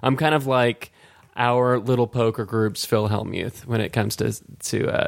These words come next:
who's known to having crazy outbursts. And so, I mean, it wasn't like an angry "fuck you," like a, you know,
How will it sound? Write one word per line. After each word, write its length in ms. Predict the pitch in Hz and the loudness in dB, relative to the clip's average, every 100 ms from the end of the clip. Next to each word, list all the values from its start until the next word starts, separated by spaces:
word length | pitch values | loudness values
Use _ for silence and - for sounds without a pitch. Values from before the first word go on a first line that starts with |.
| - | -2
who's 200 | 135 131 | 0 0
known 280 | 135 127 123 | 2 2 0
to 180 | 120 127 | 0 0
having 300 | 113 107 104 | 2 0 -4
crazy 480 | - 117 104 110 95 | -2 -2 -2 -4 -4
outbursts. 720 | 92 - - - - - - - - - | -6 -6 -10 -10 -10 -10 -12 -18 -20 -4
And 140 | - 120 | 0 2
so, 220 | 135 123 | 2 2
I 100 | 117 | 2
mean, 240 | 113 113 - | 0 -2 0
it 80 | 123 | 0
wasn't 320 | 123 120 110 | 2 0 -2
like 180 | 110 107 | -2 0
an 100 | 120 | -2
angry 480 | - 110 110 110 107 | 0 0 2 0 -2
"fuck 420 | - 254 233 - | -2 -2 -2 0
you," 240 | 269 240 | 0 2
like 300 | 185 139 135 | 2 2 4
a, 220 | 123 117 64 | 4 4 2
you 160 | 127 113 | 0 0
know, 280 | 78 80 | -2 -6